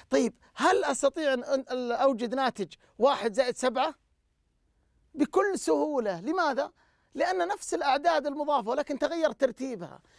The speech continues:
هل تتغير الناتج؟ لن يتغير الناتج، وسيكون الناتج ثمانية يا أبطال. سهلة ولا صعبة؟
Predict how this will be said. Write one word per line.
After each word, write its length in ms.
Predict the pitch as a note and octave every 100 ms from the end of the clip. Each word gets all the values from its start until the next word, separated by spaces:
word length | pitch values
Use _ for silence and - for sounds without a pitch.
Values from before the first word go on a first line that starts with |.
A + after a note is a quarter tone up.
| _
هل 180 | A#3+ D#4+
تتغير 500 | E4+ - E4+ E4+ E4
الناتج؟ 440 | E4+ F4 E4 F4
لن 200 | C#4+ C#4
يتغير 580 | B3+ A3+ G#3+ A#3 A#3 A3+
الناتج، 440 | A3+ B3 C4 C#4 A3+
وسيكون 500 | F3+ G3 - G#3 G3+
الناتج 600 | G3 A3+ A#3+ E4 F4+ - _ _ _ _ -
ثمانية 640 | G3 G#3 A3+ A#3+ A#3 A#3
يا 240 | G#3+ A3 G#3+
أبطال. 340 | - G3+ F#3
سهلة 260 | C4+ D4 D#4
ولا 120 | D#4
صعبة؟ 380 | D4+ C4 F#3